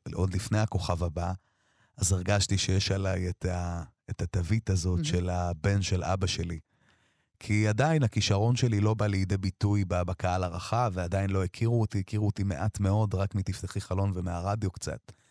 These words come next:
Speaker 1: ואז בכוכב הבא, שפתאום ראיתי כמה, כמה שהצלחתי עם השיר מיכל, וכמה שהצלחתי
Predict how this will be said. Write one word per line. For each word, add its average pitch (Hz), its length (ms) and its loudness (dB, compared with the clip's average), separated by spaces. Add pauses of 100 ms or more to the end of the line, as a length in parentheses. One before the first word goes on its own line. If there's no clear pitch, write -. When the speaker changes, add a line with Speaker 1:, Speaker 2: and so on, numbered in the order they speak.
(840)
Speaker 1:
ואז 104 760 2
בכוכב 139 460 2
הבא, 131 360 2 (360)
שפתאום 117 400 0
ראיתי 113 380 0
כמה, 113 500 2
כמה 110 220 0
שהצלחתי 101 760 0
עם 92 100 2
השיר 107 320 2
מיכל, 98 460 0
וכמה 107 280 -2
שהצלחתי 104 600 0